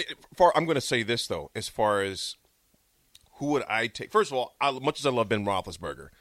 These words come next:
I, between those two, I'm not taking Ben Roethlisberger, like, in the clutch. Honestly, who I would take, I would take Elway for this reason.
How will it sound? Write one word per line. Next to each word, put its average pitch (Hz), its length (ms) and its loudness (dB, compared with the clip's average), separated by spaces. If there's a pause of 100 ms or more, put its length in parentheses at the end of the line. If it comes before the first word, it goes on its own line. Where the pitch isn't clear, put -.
(800)
I, 113 280 -8 (260)
between 143 420 4
those 143 280 6
two, 185 280 2 (400)
I'm 110 180 4
not 240 140 6
taking 123 280 2
Ben 101 180 0
Roethlisberger, 98 640 -4
like, 92 200 -4
in 95 60 -10
the 87 60 -12
clutch. 104 400 -4 (720)
Honestly, 208 460 8
who 196 280 0
I 123 200 8
would 170 260 2
take, 151 500 0 (1080)
I 143 200 8
would 180 300 2
take 147 300 2 (140)
Elway 139 440 8
for 117 140 -2
this 110 220 0
reason. 110 380 -2